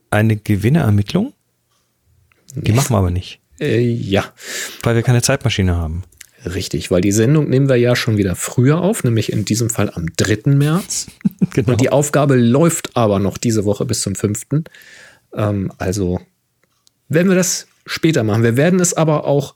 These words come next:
Speaker 2: nächste Woche nicht auflösen und übernächste Woche nicht auflösen, weil
Speaker 1: <laughs>
Speaker 2: diese Sendung schon im Februar aufgenommen wurden.
Speaker 1: <laughs> Es ist, es ist kompliziert.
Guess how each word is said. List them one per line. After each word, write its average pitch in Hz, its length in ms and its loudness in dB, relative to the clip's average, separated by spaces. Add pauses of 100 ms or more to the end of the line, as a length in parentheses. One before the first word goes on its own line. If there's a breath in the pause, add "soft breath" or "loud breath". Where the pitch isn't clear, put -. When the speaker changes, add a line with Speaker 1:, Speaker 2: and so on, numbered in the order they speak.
(120)
Speaker 2:
nächste 127 600 0
Woche 123 220 0
nicht 104 220 -2
auflösen 127 540 0
und 120 240 -2
übernächste 143 600 0
Woche 120 200 -2
nicht 113 180 -8
auflösen, 131 560 -4
weil - 120 -2
Speaker 1:
<laughs> 101 160 -4
Speaker 2:
diese 220 280 0
Sendung 185 380 2
schon 165 240 0
im 147 120 0
Februar 135 420 0
aufgenommen 170 500 0
wurden. 175 380 -4 (100)
Speaker 1:
<laughs> - 100 -12
Es 262 200 -4
ist, - 220 -6
es 180 140 -4
ist - 100 -12
kompliziert. - 680 -4